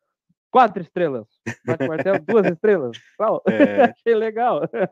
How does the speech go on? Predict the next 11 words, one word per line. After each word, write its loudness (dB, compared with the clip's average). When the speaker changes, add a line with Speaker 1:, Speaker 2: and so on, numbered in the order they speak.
Speaker 2:
Eu 4
gostei, 6
gostei 2
desse 0
shape 0
também. -14
Speaker 1:
Aham, -2
muito -8
bacana, -6
Speaker 2:
É. -4
Speaker 1:
cara. -12